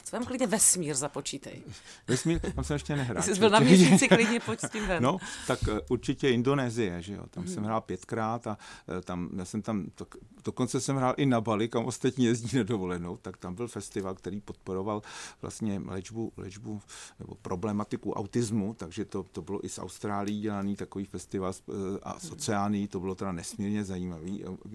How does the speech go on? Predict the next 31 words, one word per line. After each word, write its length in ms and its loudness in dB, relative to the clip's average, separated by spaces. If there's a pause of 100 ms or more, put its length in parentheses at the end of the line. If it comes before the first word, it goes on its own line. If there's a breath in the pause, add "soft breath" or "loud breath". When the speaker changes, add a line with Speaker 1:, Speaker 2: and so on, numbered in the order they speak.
Speaker 2:
i 80 -6
po 140 -10
té 140 -10
stránce 400 -6
obsahový. 460 0 (280 loud breath)
No 100 -2
a 60 0
jinak 260 0 (200 loud breath)
jsem 220 -6
tam 140 -2
hrál 200 0
třeba 220 -2
na 100 -2
Surabaya, 640 -2
že 140 -8
jo, 180 -10 (380 loud breath)
což 220 -8
je 100 -2
taky 380 -2 (100)
nádherný 540 -4
místo, 500 -6
v-, 280 -14
k-, 220 -10
k-, 220 -12
který 300 -8
stojí 260 -6
za 120 -6
to 160 -6
vidět 240 -4
na 100 -4
Jávě, 440 -2